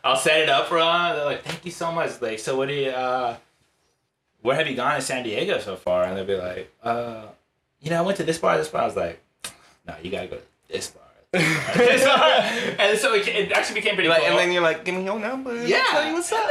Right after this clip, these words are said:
Speaker 1: And then, like, "Yo, what's up?" And then, you know, it was actually pretty cool 'cause I would meet some of these chicks or even dudes. This one guy flew me out to Vegas,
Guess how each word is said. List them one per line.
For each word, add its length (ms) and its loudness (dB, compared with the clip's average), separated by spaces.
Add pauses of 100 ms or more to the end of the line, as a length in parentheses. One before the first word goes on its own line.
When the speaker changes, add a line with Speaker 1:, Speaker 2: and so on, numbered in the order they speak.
Speaker 1:
And 100 2
then, 440 4
like, 160 0
"Yo, 160 -2
what's 180 -4
up?" 280 -6
And 140 2
then, 220 0
you 80 -2
know, 140 4
it 40 2
was 80 2
actually 200 0
pretty 180 0
cool 240 0
'cause 140 -2
I 100 4
would 100 0
meet 200 -4
some 140 -4
of 60 -6
these 200 -8
chicks 400 2
or 140 -2
even 280 -2
dudes. 320 -4 (300)
This 180 0
one 180 2
guy 180 2
flew 200 -4
me 100 2
out 180 0
to 60 -10
Vegas, 680 -2